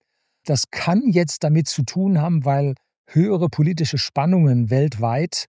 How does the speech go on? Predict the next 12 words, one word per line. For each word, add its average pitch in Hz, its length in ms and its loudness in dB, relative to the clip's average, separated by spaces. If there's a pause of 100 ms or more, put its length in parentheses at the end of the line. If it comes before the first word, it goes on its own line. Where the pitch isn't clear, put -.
führen 170 480 0
zu 156 560 0
Knappheiten 160 760 0
in 170 140 4
den 139 140 4
Logistikketten. 180 1120 0 (220)
Das - 260 -2
kann 170 340 0
eine 147 200 2
Beeinflussung 147 640 0
dort 131 220 -2
ausmachen. 165 680 -4